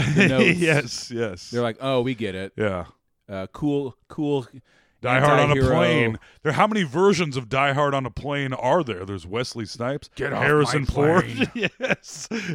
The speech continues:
Speaker 2: There's the president. Yeah.
Speaker 1: Oh, he direct-, he directed Rollerball, and they're like, "Okay, you're done."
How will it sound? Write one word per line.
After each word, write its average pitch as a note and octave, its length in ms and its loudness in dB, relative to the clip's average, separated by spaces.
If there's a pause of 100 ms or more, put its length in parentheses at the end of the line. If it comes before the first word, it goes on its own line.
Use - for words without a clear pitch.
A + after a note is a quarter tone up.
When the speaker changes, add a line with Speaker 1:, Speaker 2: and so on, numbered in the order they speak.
(140)
Speaker 2:
There's D#3+ 400 -2 (380)
the - 100 -12
president. C#3 680 -2 (260)
Yeah. F2+ 300 -6 (1800)
Speaker 1:
Oh, G#2+ 160 -6
he G2 100 -4
direct-, G#2 300 -8
he A#2 160 -4
directed G#2+ 340 -4
Rollerball, D#2+ 680 -6
and D#2 100 -16
they're D#2+ 80 -14
like, D2+ 240 -18
"Okay, A2 320 -12
you're F2 180 -10
done." C#2 320 -16